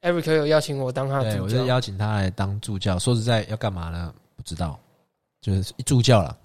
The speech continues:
Speaker 2: 助教要干嘛也不知道，就是去
Speaker 1: 就协助的。
Speaker 2: 对，去帮忙，当个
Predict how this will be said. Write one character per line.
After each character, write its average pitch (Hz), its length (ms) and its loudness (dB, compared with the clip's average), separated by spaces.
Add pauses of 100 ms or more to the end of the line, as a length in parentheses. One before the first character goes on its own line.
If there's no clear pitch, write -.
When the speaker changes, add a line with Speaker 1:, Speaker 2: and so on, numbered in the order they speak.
Speaker 2:
助 117 140 -2
教 110 100 6
要 107 80 8
干 104 100 2
嘛 85 200 -2
也 85 80 -6
不 90 60 -12
知 90 100 -12
道， 160 260 -10
就 185 80 -10
是 185 80 -8
去 180 60 -8
Speaker 1:
就 175 80 -4
协 156 220 2
助 151 220 -2
的。 131 140 -4 (120)
Speaker 2:
对， 90 180 -8
去 104 120 -6
帮 110 220 0
忙， 90 280 -4
当 107 140 -2
个 101 140 -2